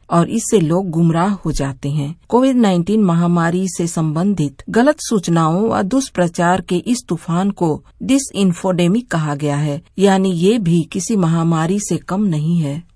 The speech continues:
संयुक्त राष्ट्र ने कोविड नाइनटीन महामारी के दौरान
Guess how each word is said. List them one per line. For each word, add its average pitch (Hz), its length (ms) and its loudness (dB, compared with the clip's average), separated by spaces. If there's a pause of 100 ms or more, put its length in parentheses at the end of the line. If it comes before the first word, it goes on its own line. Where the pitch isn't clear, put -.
संयुक्त 294 440 -2
राष्ट्र 208 420 0
ने 190 160 2
कोविड 185 340 2
नाइनटीन 196 440 2
महामारी 180 540 2
के 170 140 -4
दौरान 165 560 0